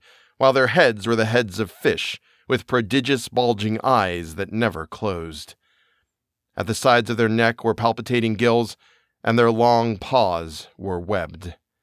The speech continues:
They hopped irregularly, sometimes on two legs and sometimes on four. I was somehow glad that they had no more than four limbs. Their croaking, baying voices, clearly used for articulate speech,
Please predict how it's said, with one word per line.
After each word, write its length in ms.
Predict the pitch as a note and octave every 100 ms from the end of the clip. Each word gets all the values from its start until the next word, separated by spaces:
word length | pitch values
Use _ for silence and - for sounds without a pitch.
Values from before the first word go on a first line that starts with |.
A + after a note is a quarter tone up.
| _ _ _ _ _ _ _ _
They 140 | A2
hopped 400 | G#2 B2 G2+ -
irregularly, 720 | G#2 G#2+ A2 G#2 F#2+ F2+ F#2 F#2+
sometimes 480 | A#2 A2 A#2 A2+
on 160 | G#2+ G2+
two 220 | - B2+
legs 340 | A#2 A2 A2 G#2
and 120 | G2+
sometimes 460 | A2+ G2+ G2+ G2+
on 140 | F#2+ F2+
four. 420 | - A2+ F2+ F2 _ _ _ _ _ _ _ _ _ _ _ _ _ _ _
I 80 | -
was 280 | G#2 F2 - _ _ _
somehow 460 | - G#2 G2 G2+
glad 640 | F2+ A#2 B2 F#2 D#2+ D#2+ -
that 120 | G2
they 120 | G2+
had 220 | F#2+ F#2+ F2
no 160 | F#2+
more 240 | F#2+ F2+ D#2+
than 160 | E2
four 260 | - F#2 E2
limbs. 380 | F2 D#2+ D#2 - _ _ _ _ _ _ _ _ _ _ _ _ _ _ _ _ _ _ -
Their 180 | C3 A#2+
croaking, 560 | - C3+ B2+ C3+ B2+
baying 400 | G#2 B2+ B2 A#2+
voices, 600 | G2+ A2+ G#2 A2 G#2+ G2+
clearly 380 | - C#3+ C#3+ B2+
used 280 | A#2 A#2+ -
for 160 | A#2+
articulate 560 | A2 G2+ A2+ A#2 G#2 F2+
speech, 480 | - C#3+ A#2+ G2